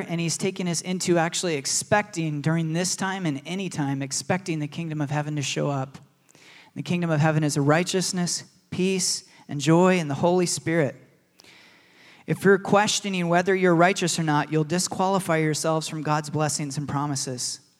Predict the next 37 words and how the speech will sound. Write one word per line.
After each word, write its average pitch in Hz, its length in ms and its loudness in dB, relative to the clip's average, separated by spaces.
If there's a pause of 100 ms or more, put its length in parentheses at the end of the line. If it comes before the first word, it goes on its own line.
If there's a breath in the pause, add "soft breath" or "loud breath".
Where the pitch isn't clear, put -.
(680 soft breath)
Let 160 60 -4
me 170 100 0
give 160 180 0
you 156 80 0
a 143 60 0
few. 131 320 -4 (3750 soft breath)
Psalm 196 380 0
thirty-four 180 420 4
nineteen. 175 500 -2 (1000)
Now, 160 140 4
when 170 100 6
I 190 80 4
started 214 280 4
to 202 60 4
understand 185 540 0
that 160 80 0
I 165 80 4
was 156 160 2
righteous 165 560 0
and 151 100 -4
that 151 80 0
I 156 60 0
didn't 160 220 -4
have 160 200 -4
to 156 100 -2
attain 156 300 -4
righteousness, 165 560 -8
and 156 100 -8
I, 147 180 -6
instead 151 540 -6
righteousness 151 580 -4
was 143 120 -6
a 143 40 -6
gift 151 280 -6
given 165 280 -8
to 180 120 -8
me, 185 300 -8